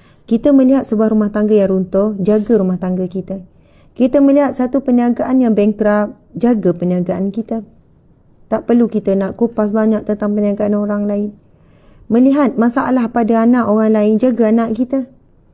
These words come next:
Kita tengok sebuah keluarga sedang melakukan kemungkaran. Sebuah keluarga, satu keluarga buat kemungkaran.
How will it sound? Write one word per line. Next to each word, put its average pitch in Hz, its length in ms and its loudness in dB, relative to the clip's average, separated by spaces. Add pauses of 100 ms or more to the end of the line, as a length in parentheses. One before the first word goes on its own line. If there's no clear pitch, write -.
(760)
Kita 233 300 2
tengok 240 320 2
sebuah 226 400 -4
keluarga 233 400 2
sedang 233 320 0
melakukan 226 480 -2
kemungkaran. 220 880 -2
Sebuah 311 400 0
keluarga, 330 400 2
satu 262 320 0
keluarga 339 320 2
buat 247 240 2
kemungkaran. 220 560 -2